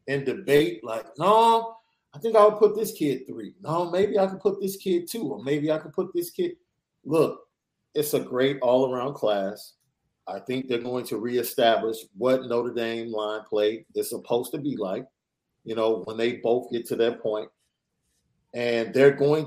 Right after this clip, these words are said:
to lay a foundation where I think the twenty-four, I'm looking forward, now I'm looking forward to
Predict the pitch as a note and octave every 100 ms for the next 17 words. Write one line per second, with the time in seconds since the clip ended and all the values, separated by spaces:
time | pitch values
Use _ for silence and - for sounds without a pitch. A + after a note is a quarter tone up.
0 | - D#3 C3 A#2 A2 - _ _ _ _
1 | _ _ A2+ D#3 D3+ - D3 C3+ A#2+ -
2 | D#3 F#3 D3+ B2 G#2+ A2+ G#2+ C#3+ - F3
3 | D#3+ B2+ - E3+ D#3+ C#3+ - G#3+ D#3 -
4 | F3+ - B2+ - D3 C3 F#3 D4 G#3 D#3+
5 | D3 F3+ G3 F#3+ - D#3+ D3